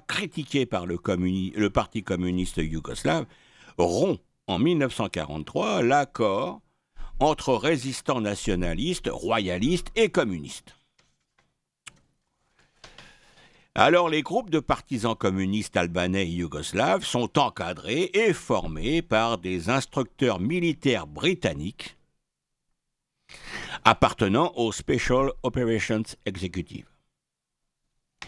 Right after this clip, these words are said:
Alors, en mai quarante-quatre, devant le recul de l'armée allemande, eh bien, le mouvement de libération nationale, contrôlé <laughs> évidemment par les communistes en Albanie,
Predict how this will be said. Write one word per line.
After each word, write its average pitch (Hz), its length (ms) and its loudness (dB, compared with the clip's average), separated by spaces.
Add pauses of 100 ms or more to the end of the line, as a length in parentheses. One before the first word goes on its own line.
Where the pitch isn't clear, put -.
(580)
Alors, 160 300 6
en 139 100 4
mai 202 220 0
quarante-quatre, 127 880 -2 (680)
devant 117 400 2
le 113 120 2
recul 113 500 2
de 107 80 0
l'armée 90 340 0
allemande, 143 580 -2
eh 123 120 0
bien, 170 260 2
le 127 160 4
mouvement 151 480 2
de 107 100 -2
libération 95 760 -2
nationale, 123 760 -2 (680)
contrôlé 113 540 2 (100)
<laughs> - 80 -12
évidemment 95 580 -4
par 82 160 -4
les 80 140 -8
communistes 101 600 2
en 87 140 2
Albanie, 101 540 0